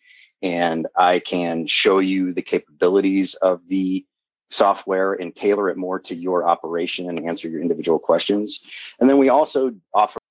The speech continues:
demonstrations, demo units. So actually right now I have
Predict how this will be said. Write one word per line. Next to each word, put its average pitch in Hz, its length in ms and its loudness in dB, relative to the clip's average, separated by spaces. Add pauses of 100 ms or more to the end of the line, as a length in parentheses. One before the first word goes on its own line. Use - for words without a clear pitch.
(120)
demonstrations, 117 960 -6 (100)
demo 104 260 2
units. 101 500 -2
So 90 420 2
actually 92 300 0
right 92 220 2
now 95 320 2
I 85 80 0
have 85 340 -2